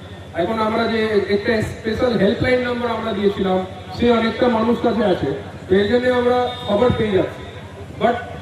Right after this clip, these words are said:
আহ, এগুলো, মানে, এগুলোর মোটিভ কি? মোটিভ ওই কি আপনারা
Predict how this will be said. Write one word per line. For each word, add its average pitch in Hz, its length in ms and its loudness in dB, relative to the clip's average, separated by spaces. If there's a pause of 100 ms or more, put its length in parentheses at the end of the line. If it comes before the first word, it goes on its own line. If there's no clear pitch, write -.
(920)
আহ, 190 240 4 (1000)
এগুলো, 277 380 2 (500)
মানে, 240 200 0
এগুলোর 269 360 0
মোটিভ 214 360 0
কি? 196 360 -2
মোটিভ 202 360 0
ওই 269 200 4
কি 311 140 0
আপনারা 247 380 0